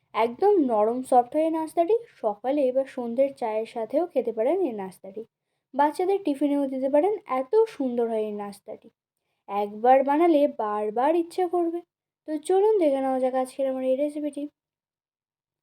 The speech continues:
প্রথমে একটি বোলে দিয়ে দিচ্ছি এক কাপ লিকুইড দুধ। লিকুইড দুধের মধ্যে দিয়ে দিচ্ছি টু টেবিল স্পুন গুঁড়ো দুধ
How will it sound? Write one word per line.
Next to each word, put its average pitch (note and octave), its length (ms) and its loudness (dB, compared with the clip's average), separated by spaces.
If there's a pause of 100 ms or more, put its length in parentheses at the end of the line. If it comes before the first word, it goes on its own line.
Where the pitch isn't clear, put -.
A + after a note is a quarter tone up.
(460)
প্রথমে D4+ 400 4 (200)
একটি C#4 160 -6 (120)
বোলে G#3+ 320 2
দিয়ে A3+ 160 -4
দিচ্ছি B3+ 260 -6 (240)
এক A3 140 -6
কাপ C#4 160 -2 (120)
লিকুইড C4 360 -6 (140)
দুধ। F#3+ 240 -6 (2500)
লিকুইড D4 380 0
দুধের D4+ 320 2
মধ্যে F4+ 260 0
দিয়ে D#4+ 180 0
দিচ্ছি C4+ 260 -6 (160)
টু C#4+ 60 0 (100)
টেবিল B3 260 6
স্পুন D#4+ 200 -4 (120)
গুঁড়ো G#3+ 300 0
দুধ E4 180 0